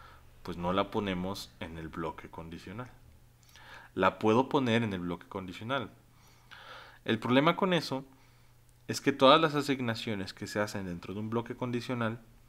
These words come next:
eh, tienen asociado un registro. Ese registro, pues, es básicamente una memoria pequeña. Bueno, una memoria del tamaño del que sea la señal que estoy asignando. ¿Sí?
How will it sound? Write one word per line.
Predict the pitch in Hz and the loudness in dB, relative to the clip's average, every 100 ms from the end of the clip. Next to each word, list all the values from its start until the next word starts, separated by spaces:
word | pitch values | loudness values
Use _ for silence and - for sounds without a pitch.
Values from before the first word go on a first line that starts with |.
| - - - - - - - - - - - - - - - | -20 -20 -20 -20 -20 -20 -20 -20 -16 -16 -18 -20 -20 -20 -12
eh, | 90 - | -12 -6
tienen | 107 98 107 | -4 0 2
asociado | 107 107 - 98 98 | 2 0 0 0 0
un | 92 90 | -2 -2
registro. | 98 139 143 - - - - - - - - - - - | -2 -2 -4 -6 -10 -12 -20 -20 -20 -20 -20 -20 -20 -8
Ese | - 104 135 | -2 6 6
registro, | 123 131 131 139 | 6 0 2 -2
pues, | 120 98 | 0 -4
es | 98 | -2
básicamente | 101 120 107 92 87 | -2 0 -2 -2 -4
una | 95 95 | -4 -2
memoria | 92 82 160 - | -2 -4 -6 -8
pequeña. | - 101 123 123 - - - | -10 -6 -6 -6 -12 -16 -8
Bueno, | 104 101 | -4 -4
una | 92 101 | 0 2
memoria | 104 104 104 107 | 2 4 4 6
del | 101 87 | 2 0
tamaño | 85 85 87 92 | -2 -2 -2 -2
del | 92 87 | -4 -6
que | - | -10
sea | - 85 82 90 90 - 92 | -8 -6 -4 -4 -6 -12 -10
la | 82 | -10
señal | - 87 82 78 | -8 -8 -8 -10
que | |
estoy | - - | -14 -12
asignando. | 85 - 90 104 113 85 - - - - - - - | -12 -12 -10 -6 -8 -10 -16 -18 -18 -20 -18 -20 -20
¿Sí? | - | -20